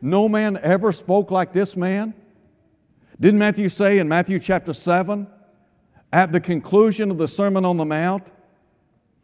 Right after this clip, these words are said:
the people were astonished at his doctrine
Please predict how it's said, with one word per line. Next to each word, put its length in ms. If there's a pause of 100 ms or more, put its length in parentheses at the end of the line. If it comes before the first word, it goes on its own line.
(120)
the 80
people 360
were 160
astonished 720
at 120
his 120
doctrine 580